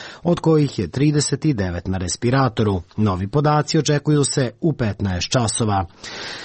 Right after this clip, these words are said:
A u regionu, u Hrvatskoj, u poslednja dvadeset četiri časa potvrđeno hiljadu četiristo trinaest novih slučajeva zaraze,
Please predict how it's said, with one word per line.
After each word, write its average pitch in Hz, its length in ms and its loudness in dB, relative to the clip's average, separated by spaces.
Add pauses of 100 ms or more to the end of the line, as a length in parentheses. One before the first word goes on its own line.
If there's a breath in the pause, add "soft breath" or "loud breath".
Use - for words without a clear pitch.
A 208 100 2
u 185 100 6
regionu, 180 720 4
u 107 40 0
Hrvatskoj, 160 600 0
u 110 80 0
poslednja 135 460 2
dvadeset 127 440 0
četiri 113 380 -2
časa 156 420 2
potvrđeno 151 600 0
hiljadu 156 380 2
četiristo 147 520 0
trinaest 147 640 2
novih 113 320 0
slučajeva 110 560 0
zaraze, 110 580 0